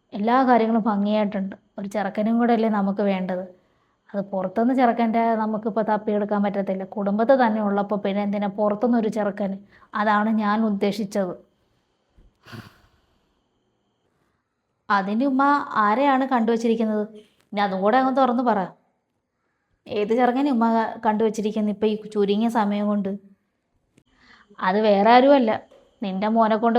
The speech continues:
കല്യ-, കല്യാണം കഴിപ്പിക്കാനാണ് ഞാൻ ആലോചിച്ചത്. കാരണം ഇനിയിപ്പോൾ പുറത്തുനിന്ന് വേറെ ഏത് ചെറുക്കൻ വരാൻ ഈ ചുരുങ്ങിയ സമയം കൊണ്ട്? എന്തായാലും അവൻ്റെ മുറപ്പെണ്ണല്ലേ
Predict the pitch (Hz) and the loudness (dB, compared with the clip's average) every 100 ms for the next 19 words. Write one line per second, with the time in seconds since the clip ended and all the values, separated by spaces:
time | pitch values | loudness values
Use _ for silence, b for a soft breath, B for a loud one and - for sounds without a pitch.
0 | 240 240 240 226 233 233 233 240 240 233 | 4 2 2 2 2 0 0 0 2 2
1 | 226 220 214 202 208 196 202 196 190 208 | 2 0 0 0 0 -2 -2 -2 -2 -2
2 | 190 190 b b b b _ 196 185 180 | -4 -8 b b b b _ -2 -2 0
3 | 214 214 220 208 208 208 226 240 233 226 | -2 -2 -2 0 -2 0 -2 0 0 2
4 | 226 240 226 - 233 226 220 240 240 247 | 2 2 2 0 2 2 2 2 2 4
5 | 247 240 240 226 220 233 226 233 233 233 | 2 4 4 2 2 0 2 0 2 2
6 | 226 220 220 226 - - _ 196 185 196 | 2 2 0 -2 -10 -20 _ -8 -4 0
7 | 196 240 254 247 240 233 262 262 247 269 | 2 2 -2 -4 -2 0 4 4 4 4
8 | 311 269 | 4 4